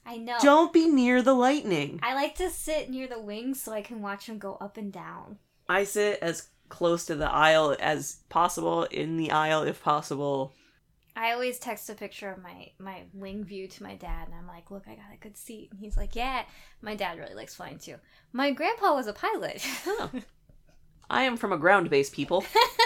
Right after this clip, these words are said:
Speaker 1: <laughs>
Speaker 2: I enjoy cars.
Speaker 1: Yeah.
Speaker 2: They take me places in a long, meandering fashion.
Speaker 1: Well, my other grandpa built cars. <laughs>
Speaker 2: <laughs>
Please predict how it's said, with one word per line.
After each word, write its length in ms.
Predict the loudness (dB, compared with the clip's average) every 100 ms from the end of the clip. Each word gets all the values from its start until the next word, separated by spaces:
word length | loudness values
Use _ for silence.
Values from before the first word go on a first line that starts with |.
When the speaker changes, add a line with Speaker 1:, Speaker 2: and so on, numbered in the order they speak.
| 2
Speaker 1:
<laughs> 480 | -8 -10 -12 -10
Speaker 2:
I 180 | 2 4
enjoy 340 | 4 2 2 2
cars. 500 | 4 4 4 -2 -12 -16 -18 -16 -16 -16 -16 -10 -10 -8
Speaker 1:
Yeah. 340 | -6 -4 -4 -4
Speaker 2:
They 160 | -4
take 220 | 0 0
me 80 | 0
places 440 | -4 -4 -4 -8 -4
in 100 | -2
a 100 | 0
long, 320 | 2 2 0
meandering 480 | 0 0 0 -2 -2
fashion. 480 | -2 -2 -8 -14 -16 -10
Speaker 1:
Well, 160 | -8 -6
my 100 | -4
other 300 | -4 -4 -4
grandpa 560 | -4 -4 0 0 -2
built 260 | -6 -10 -10
cars. 540 | -4 -2 0 -2 -4 6
<laughs> 0 |
Speaker 2:
<laughs> 100 | 8